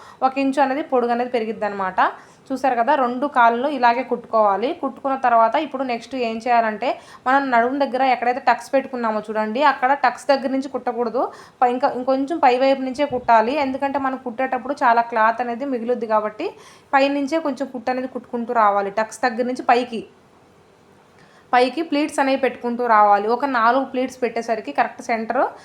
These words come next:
పిస్తా దగ్గరికి అయితే వచ్చేసింది చూడండి, కరెక్ట్ సెంటర్కి అయితే వచ్చేసింది. తర్వాత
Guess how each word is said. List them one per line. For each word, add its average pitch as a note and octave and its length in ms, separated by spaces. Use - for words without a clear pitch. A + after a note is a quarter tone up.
పిస్తా B3 320
దగ్గరికి A3+ 260
అయితే A3+ 160
వచ్చేసింది A3 460
చూడండి, G3 380
కరెక్ట్ A3+ 280
సెంటర్కి A3 360
అయితే A3 180
వచ్చేసింది. G#3 480
తర్వాత G#3+ 340